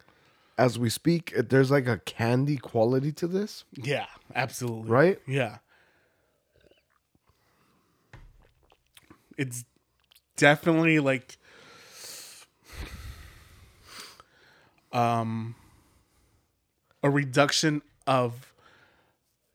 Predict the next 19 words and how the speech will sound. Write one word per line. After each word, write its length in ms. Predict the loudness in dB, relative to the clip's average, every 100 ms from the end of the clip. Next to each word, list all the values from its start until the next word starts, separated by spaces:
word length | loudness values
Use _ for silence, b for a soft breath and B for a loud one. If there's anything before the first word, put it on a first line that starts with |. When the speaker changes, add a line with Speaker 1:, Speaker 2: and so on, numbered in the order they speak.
| _ _ -8
Speaker 2:
like, 320 | -8 -8 -8
peaches, 720 | -4 -2 0 0 -2 -12 -18 _ _ _ _ -20 -20 -20 _ -20 -8
where 120 | -4
you're 80 | -2
just 240 | -4 4
left 180 | 4 4
with 140 | -4
this, 180 | -6 -6
like, 160 | -6 -4
syrupy, 920 | -6 0 4 6 4 2 2 2 0 B B B B B
ripe 460 | -12 0 4 4 2 _ _ _
fucking 400 | -2 -2 0 -4 -4 -12
peach 360 | -8 -6 -6 -8
at 160 | -8
the 40 | -4
bottom 360 | 0 0 0
of 80 | -2
the 80 | -6
fucking 600 | -6 -6 -4 -6 -6